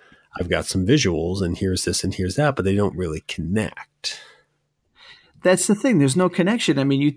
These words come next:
Speaker 2: you, you started this by saying it was kind of based on the, the Face on Mars or an episode about the Face on Mars. And yes, the Face on Mars shows up at the beginning, but is it really about that in any way?
Speaker 1: It's about Chris Carter's hard on
Speaker 2: Not
Speaker 1: for
Speaker 2: really.
Speaker 1: nasa, it <laughs> seems like he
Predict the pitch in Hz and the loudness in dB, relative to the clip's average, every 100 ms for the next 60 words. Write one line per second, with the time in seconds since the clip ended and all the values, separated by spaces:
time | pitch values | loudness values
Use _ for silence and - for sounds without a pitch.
0 | _ 165 170 156 143 - 185 190 151 127 | _ -2 0 0 0 2 2 4 2 0
1 | 123 127 123 131 123 117 113 113 - 127 | 0 0 2 2 2 0 -2 -4 -2 -2
2 | 117 110 117 117 - 117 113 110 113 - | -2 -2 -2 -2 0 0 0 0 -2 -2
3 | 120 - 123 - 110 120 135 117 117 110 | -6 -2 0 0 0 2 2 2 0 -2
4 | 117 120 131 127 123 110 113 113 113 117 | -2 -4 -2 -2 0 0 -2 -2 -2 -2
5 | 123 160 175 131 - - - - - _ | 0 2 2 2 -2 -12 -14 -16 -20 _
6 | _ - 156 147 135 180 175 - 139 156 | _ 0 4 4 4 4 4 2 2 2
7 | 151 139 127 135 123 135 - 110 120 226 | 4 2 2 2 2 0 -2 -4 0 2
8 | 233 127 127 - - _ _ - 143 143 | 2 2 2 0 -4 _ _ -4 2 4
9 | 196 247 196 165 156 131 - 104 127 - | 4 4 4 4 4 2 0 -4 -6 -2
10 | 101 117 156 180 185 - 113 - 113 117 | 2 2 0 -2 -2 -2 -6 -4 -4 0
11 | 143 131 98 98 - 226 254 - 131 - | 0 0 -2 0 4 6 4 2 0 2
12 | - 135 110 127 123 113 107 98 87 131 | 2 2 2 2 2 2 2 2 0 -2
13 | - 277 320 110 95 - - - - - | 0 4 4 2 0 -4 -6 -12 -8 -4
14 | - - - 131 - - - 101 - - | 0 2 4 2 2 0 2 0 -2 -6